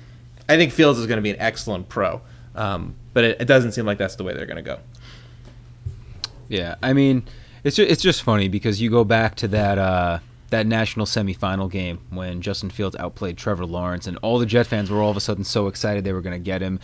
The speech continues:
Speaker 2: And I just feel like it's gone so back and forth. But
Speaker 1: Well, what I said is
Speaker 2: it
Speaker 1: it
Speaker 2: feels like
Speaker 1: doesn't
Speaker 2: Zach
Speaker 1: matter, right? You shouldn't be making a decision about a quarterback based on one game.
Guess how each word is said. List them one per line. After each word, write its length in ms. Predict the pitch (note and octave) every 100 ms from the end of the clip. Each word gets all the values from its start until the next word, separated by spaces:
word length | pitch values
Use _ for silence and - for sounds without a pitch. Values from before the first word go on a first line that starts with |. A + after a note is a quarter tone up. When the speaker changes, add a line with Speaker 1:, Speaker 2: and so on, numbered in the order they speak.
| - - -
Speaker 2:
And 80 | C#3+
I 40 |
just 160 | G#3 -
feel 120 | F#3+
like 80 | D3
it's 100 | -
gone 180 | C#3
so 200 | A#2+ -
back 260 | A2+ A2 A2
and 160 | G#2+ -
forth. 340 | F#2+ F#2+ -
But 100 | -
Speaker 1:
Well, 120 | G#3+
what 120 | G3+
I 120 | F#3 A#3
said 240 | A#3 G3
is 160 | F#3 D3+
Speaker 2:
it 140 | D#3+
Speaker 1:
it 100 | E3+
Speaker 2:
feels 240 | F3+ G3+
like 80 | G#3+
Speaker 1:
doesn't 180 | G3 -
Speaker 2:
Zach 120 | D#3
Speaker 1:
matter, 340 | E3+ F#3 G#2 F2+
right? 180 | C3
You 100 | D#3
shouldn't 300 | D#3 F#3+ F3+
be 60 | E3
making 320 | D#3+ D#3 D#3
a 60 | C#3
decision 500 | C3 - D3 C3 A#2
about 240 | G#2 G2+
a 40 | F#2+
quarterback 480 | A#2+ A2+ G#2 G2 -
based 260 | A#2 -
on 220 | A2 G2+
one 220 | G#2+ G#2+ G2+
game. 360 | G2+ F2+ A2